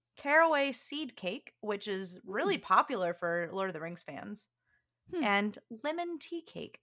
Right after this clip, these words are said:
Speaker 1: which I feel like you
Speaker 2: Hmm.
Speaker 1: would really enjoy. I'm surpri-, sorry I didn't suggest it.
Speaker 2: No, it's all good. I like the la-, the lavender lemon muffin.
Speaker 1: They're really good.
Speaker 2: Mm-hmm.
Speaker 1: So,
Speaker 2: I just
Speaker 1: af-
Speaker 2: ate two of them.
Speaker 1: <laughs> I have a third one on my plate that I
Speaker 2: <laughs>
Speaker 1: am trying not to eat.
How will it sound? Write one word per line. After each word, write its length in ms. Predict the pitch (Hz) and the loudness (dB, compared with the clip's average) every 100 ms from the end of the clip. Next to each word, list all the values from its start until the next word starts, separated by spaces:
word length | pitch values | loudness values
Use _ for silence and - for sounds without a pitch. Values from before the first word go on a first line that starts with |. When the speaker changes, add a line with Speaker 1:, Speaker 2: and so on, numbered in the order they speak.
| _ | _
Speaker 1:
which 300 | 208 202 - - | -8 -8 -10 -4
I 120 | 285 | -4
feel 180 | 277 196 | 0 0
like 160 | 233 | 0
you 120 | 302 311 | -2 -4
Speaker 2:
Hmm. 20 | |
Speaker 1:
would 80 | 208 | -2
really 260 | 180 165 170 | 0 0 -4
enjoy. 260 | 175 165 | -6 -4
I'm 100 | 170 | -6
surpri-, 380 | 185 254 247 247 | -6 -4 -4 -6
sorry 240 | - 294 | -4 0
I 80 | 202 | 0
didn't 200 | 180 190 | -2 -8
suggest 380 | 233 226 240 - | -8 -4 -6 -4
it. 220 | 160 - _ _ _ _ - | -8 -8 _ _ _ _ -2
Speaker 2:
No, 300 | 233 254 320 | 4 6 6
it's 120 | 277 | 6
all 120 | 285 | 4
good. 160 | 285 269 | 6 6
I 100 | 190 | 8
like 260 | 208 247 254 | 8 8 6
the 80 | 220 | 4
la-, 160 | 202 - | 4 4
the 320 | 202 196 190 | 4 6 6
lavender 480 | 190 190 190 190 175 | 4 2 2 2 2
lemon 280 | 170 165 | 0 -2
muffin. 360 | 160 165 170 160 - | -4 -6 -8 -10 -8
Speaker 1:
They're 120 | 240 | -8
really 280 | 233 208 - - - - _ _ _ _ - | -8 -12 -12 -18 -18 -20 _ _ _ _ -4
good. 80 | 233 | -2
Speaker 2:
Mm-hmm. 300 | 175 185 208 - _ _ _ _ _ _ - | 0 -2 -4 -8 _ _ _ _ _ _ -10
Speaker 1:
So, 400 | - 208 196 190 | -2 2 2 0
Speaker 2:
I 40 | 190 | -4
just 160 | 202 | 4
Speaker 1:
af- 60 | 359 | 4
Speaker 2:
ate 100 | - | 2
two 220 | - 175 | 0 0
of 100 | 160 | 0
them. 220 | 170 160 - | -2 -4 -6
Speaker 1:
<laughs> 100 | _ | _
I 680 | 269 277 311 - - 285 233 | 0 6 6 6 2 6 8
have 180 | 233 220 | 10 10
a 80 | 202 | 8
third 260 | 202 208 185 | 4 4 2
one 160 | 180 | -2
on 80 | 180 | 0
my 120 | 180 | -2
plate 380 | 180 190 170 - _ _ _ _ | -2 -6 -8 -12 _ _ _ _
that 140 | 294 208 | 0 4
I 120 | 190 | 4
Speaker 2:
<laughs> 140 | 185 | 4
Speaker 1:
am 60 | 185 | 0
trying 400 | - 214 196 175 | -2 0 2 0
not 240 | 170 170 - | -4 -4 -10
to 140 | - | -16
eat. 220 | - - | -16 -16